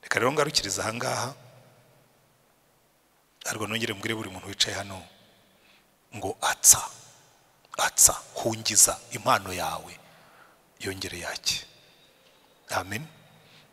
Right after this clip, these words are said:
Uwari umaze gusinzira, Imana iramubwira ngo, "Yewe usinziriye we, kanguka." Nimureke muri iyi minsi, buri muntu wese azana impano ye, azana igitambo cye ku gicaniro.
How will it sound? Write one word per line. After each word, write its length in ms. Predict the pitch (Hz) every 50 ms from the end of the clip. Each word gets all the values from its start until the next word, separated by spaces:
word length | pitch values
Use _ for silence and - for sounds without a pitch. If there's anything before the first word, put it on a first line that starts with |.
| - -
Uwari 280 | - 117 123 139 170 180
umaze 340 | 190 190 190 175 156 160
gusinzira, 960 | 143 139 131 - - - 135 139 131 131 127 - - 135 139 139 127 127 131 135 -
Imana 240 | 147 165 165 165 156
iramubwira 280 | 147 156 160 151 135
ngo, 120 | 127 127 135
"Yewe 140 | 151 170
usinziriye 500 | 170 - - - 135 131 123 117 120 123
we, 140 | 123 131 127
kanguka." 560 | 123 - - 110 107 110 - - - - - - - - - - - - - - - - - - - - - - - - _ _ -
Nimureke 360 | - 104 107 120 127 - 151
muri 180 | 139 139 139 135
iyi 100 | 113 101
minsi, 520 | 110 120 123 107 - - - - - - - - - - - - - - - - - - - -
buri 140 | 113 110 110
muntu 260 | 107 107 104 110 131
wese 460 | 135 110 92 - - - 107 104 - - -
azana 260 | 110 - 110 117 123
impano 380 | 117 113 123 107 92 95 101
ye, 220 | 107 104 92 92 - - - - - - - - - - - - - _ _ _ _ _ _ _ _ _ _ _ _ _
azana 280 | - 104 98 107 117 123
igitambo 380 | 120 120 - - 123 110 101 107
cye 120 | - 120
ku 120 | - - -
gicaniro. 580 | - - - - - 113 101 92 87 85 -